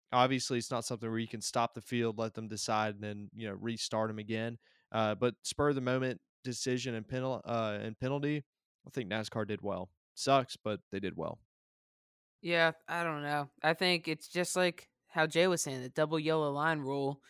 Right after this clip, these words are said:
Speaker 2: If you go down there, if you force somebody down there, and then it's okay. But if you g-, go down there, he didn't gain an advantage. He was side by side. In my opinion, it shouldn't have been a penalty,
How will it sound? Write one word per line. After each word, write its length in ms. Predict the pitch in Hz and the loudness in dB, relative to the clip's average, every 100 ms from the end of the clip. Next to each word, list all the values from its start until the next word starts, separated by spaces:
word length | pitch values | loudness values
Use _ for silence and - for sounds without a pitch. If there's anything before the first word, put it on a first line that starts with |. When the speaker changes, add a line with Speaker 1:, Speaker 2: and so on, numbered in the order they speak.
| - - | -20 -6
Speaker 2:
If 180 | 139 - | -4 -2
you 100 | 151 | 0
go 220 | 151 160 | 4 4
down 240 | 151 156 160 | 4 2 2
there, 140 | 151 | 0
if 120 | 143 | -2
you 80 | 139 | -6
force 300 | - 165 165 | 0 0 0
somebody 400 | 165 151 147 139 | 0 2 2 2
down 340 | 143 156 170 | -2 0 0
there, 320 | 151 139 135 - _ _ _ - | 0 -2 -4 -8 _ _ _ -2
and 340 | 151 147 139 - _ _ _ _ - | 0 0 -2 -12 _ _ _ _ -4
then 240 | 156 160 | 0 2
it's 200 | 151 160 | 0 0
okay. 500 | 143 - 165 147 135 _ _ _ _ - | -2 2 2 2 0 _ _ _ _ 2
But 260 | 160 151 - _ _ _ _ _ _ _ - | 6 6 2 _ _ _ _ _ _ _ -12
if 200 | 160 165 | -10 -8
you 240 | 170 160 | -10 -10
g-, 140 | 147 | -12
go 180 | 160 180 | -2 -2
down 220 | 180 170 | 0 -4
there, 120 | 170 160 | -4 -6
he 160 | 196 | -6
didn't 240 | 214 208 165 | -6 -6 -6
gain 240 | 165 175 | -6 -4
an 80 | 170 | -6
advantage. 540 | 147 151 147 147 139 | -8 -10 -10 -10 -12
He 100 | - | -8
was 180 | 180 165 | -6 -6
side 260 | 165 160 151 | -4 -4 -4
by 120 | 156 | -8
side. 460 | - 160 151 151 147 _ _ _ - | -6 -10 -8 -10 -12 _ _ _ -10
In 120 | 165 | -4
my 160 | 190 | -2
opinion, 400 | 202 196 185 180 | -2 -4 -4 -4
it 100 | 160 | -6
shouldn't 300 | - 165 160 | -6 -6 -6
have 80 | 156 | -6
been 160 | 156 151 | -6 -6
a 60 | |
penalty, 560 | 135 160 151 151 151 | -8 -8 -8 -6 -6